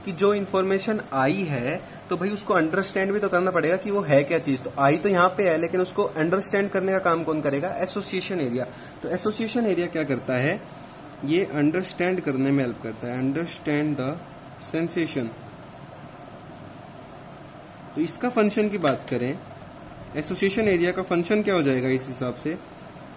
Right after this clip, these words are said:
इसका फंक्शन हो जाता है इंटरप्रिटेशन।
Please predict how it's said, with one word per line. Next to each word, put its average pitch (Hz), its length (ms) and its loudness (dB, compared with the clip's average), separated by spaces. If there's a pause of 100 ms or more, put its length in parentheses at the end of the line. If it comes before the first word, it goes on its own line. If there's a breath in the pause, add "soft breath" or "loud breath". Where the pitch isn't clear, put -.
(440)
इसका 156 260 0
फंक्शन 156 480 2
हो 131 140 0
जाता 123 400 -2
है 135 240 -2 (1400)
इंटरप्रिटेशन। 151 920 0